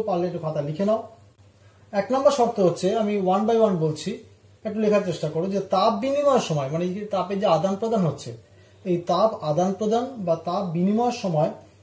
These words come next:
কোনো তাপ বাইরে থেকে ক্যালোরিমিটার যন্ত্রে প্রবেশ করছে না এবং ক্যালোরিমিটার থেকে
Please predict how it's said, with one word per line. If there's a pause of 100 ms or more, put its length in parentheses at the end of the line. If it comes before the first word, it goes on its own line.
(260)
কোনো (160)
তাপ (520)
বাইরে (100)
থেকে (200)
ক্যালোরিমিটার
যন্ত্রে (100)
প্রবেশ
করছে
না (720)
এবং (160)
ক্যালোরিমিটার
থেকে